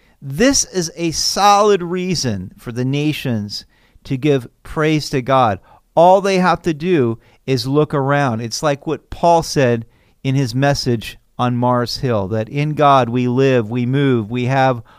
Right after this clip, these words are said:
our being. He is the creator. We see the evidence of him all around. He is merciful to make the sun shine on us,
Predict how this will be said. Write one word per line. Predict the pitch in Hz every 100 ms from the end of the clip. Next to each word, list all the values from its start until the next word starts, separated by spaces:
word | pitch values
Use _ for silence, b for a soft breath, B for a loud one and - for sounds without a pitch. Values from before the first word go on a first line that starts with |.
| b
our | 120 127
being. | 113 110 151 147 123 104 - b b
He | 147
is | 135 -
the | 147
creator. | - 143 131 147 160 143 117 104
We | 123
see | 127 - 160 160 151 120 -
the | 151 147
evidence | 151 147 151 151 143
of | 131
him | 139 135
all | - 135 151 147
around. | 147 151 135
He | 120 131
is | 113 113
merciful | 135 151 175 190 180 208 214 208 b b b b b b
to | 135
make | 143 180 -
the | 127
sun | - - 160 185 214 208
shine | - 190 185 190
on | 196 202
us, | 214 220 -